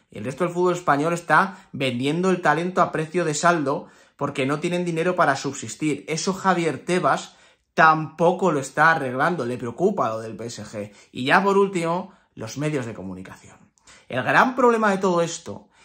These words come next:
es que te vas a tener que refugiar en canales de YouTube como este para poder enterarte de ciertas cosas y para poder encontrar a alguien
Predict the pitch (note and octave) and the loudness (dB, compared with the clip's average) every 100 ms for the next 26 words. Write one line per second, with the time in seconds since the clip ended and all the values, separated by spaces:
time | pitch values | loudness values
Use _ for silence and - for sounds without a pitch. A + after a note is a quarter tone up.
0 | _ - D3 F#3 F3+ C3 E3 F#3+ G3 G3 | _ -12 -6 -2 -2 -2 -2 -2 -4 -2
1 | F3+ F3 D3 E3 D#3+ C3+ A#2+ D3 E3 D3+ | -4 -6 -6 -4 -2 -4 -2 -2 -4 -4
2 | C#3+ D#3+ - F#2+ A2 E3+ E3+ - B2 - | -4 -4 -8 -8 -4 -2 -4 -6 -8 -8
3 | _ _ C3 B2+ B2 C3+ E3+ F3 F3 E3 | _ _ 0 2 2 0 0 2 2 0
4 | A#2+ C#3 C#3+ D#3 D3 D#3+ D3+ C#3 - - | -6 -6 -6 -6 -6 -6 -4 -4 -6 -18
5 | - C3+ C#3 C3 A#2 B2 D3 F#3 F#3 E3 | -10 2 6 6 4 2 0 0 0 -2
6 | E3+ E3+ - B2 B2 D#3+ E3+ D3+ E3+ - | 2 2 2 4 6 4 2 -2 -6 -8